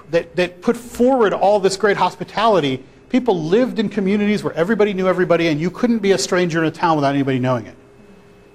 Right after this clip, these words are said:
And so everybody was working together to be hospitable to people, and we lost that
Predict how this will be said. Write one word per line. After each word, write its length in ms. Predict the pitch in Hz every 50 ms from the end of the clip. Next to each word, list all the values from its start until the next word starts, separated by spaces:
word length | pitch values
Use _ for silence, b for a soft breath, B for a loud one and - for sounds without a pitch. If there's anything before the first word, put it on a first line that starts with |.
| - -
And 80 | 147 143
so 160 | - 185 185
everybody 380 | 202 220 247 247 214 214 214 220
was 180 | 196 170 147
working 360 | 160 190 202 196 - 202 190
together 540 | - - 196 175 143 123 156 180 196 202 190
to 80 | 165 160
be 120 | 151 156
hospitable 600 | 131 - 160 147 - - - 180 165 165 147 143
to 80 | 131 123
people, 320 | - - 147 - - 147
and 220 | - 143 135 131 139
we 100 | 196 190
lost 560 | 190 175 160 170 190 214 - - - - -
that 180 | 104 95 -